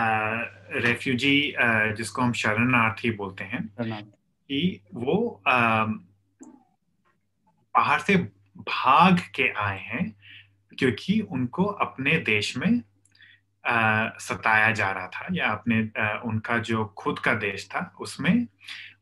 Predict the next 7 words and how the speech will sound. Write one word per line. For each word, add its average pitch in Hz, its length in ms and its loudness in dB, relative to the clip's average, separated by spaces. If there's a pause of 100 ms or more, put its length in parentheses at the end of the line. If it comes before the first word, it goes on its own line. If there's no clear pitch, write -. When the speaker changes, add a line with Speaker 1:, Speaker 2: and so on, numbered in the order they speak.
Speaker 1:
उनको, 147 460 0
अ, 120 480 2 (1500)
उनके 147 240 -4
साथ 147 220 0
कुछ 147 240 -6
भी, 147 340 0
अ, 120 580 4